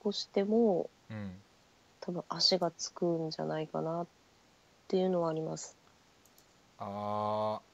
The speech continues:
Speaker 2: ー、 <coughs> 一回ちょっとこうネット離れて、県警本部の方に <coughs>
Speaker 1: ただその
Speaker 2: 行った方がいいますよ。
Speaker 1: 地元の県警本部がどこなのかがわからないんですよね。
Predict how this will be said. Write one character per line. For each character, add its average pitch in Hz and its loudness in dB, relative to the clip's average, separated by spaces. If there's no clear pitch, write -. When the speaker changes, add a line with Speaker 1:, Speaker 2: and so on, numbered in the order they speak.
Speaker 2:
ー、 151 -10
<coughs> - -
一 156 -6
回 214 6
ち 214 2
ょ 208 4
っ 208 -2
と 123 0
こ 113 2
う 107 -2
ネ 113 0
ッ 113 -2
ト 143 -2
離 151 2
れ 123 4
て、 127 0
県 135 -6
警 135 2
本 131 -4
部 107 -4
の 104 -4
方 117 -4
に 107 -6
<coughs> - 0
Speaker 1:
た 202 -4
だ 185 -2
そ - -6
の 170 -4
Speaker 2:
行 - -4
っ 202 4
た 208 10
方 226 6
が 254 6
い 208 0
い - -2
ま 202 -2
す - 6
よ。 254 6
Speaker 1:
地 254 8
元 254 6
の - -4
県 254 8
警 262 8
本 254 6
部 214 8
が 170 4
ど 170 4
こ 208 4
な 202 6
の 170 2
か 160 2
が 151 0
わ 151 -10
か 190 -2
ら 214 2
な 208 -2
い 180 -8
ん 170 -10
で 160 -6
す - -4
よ 156 0
ね。 151 -6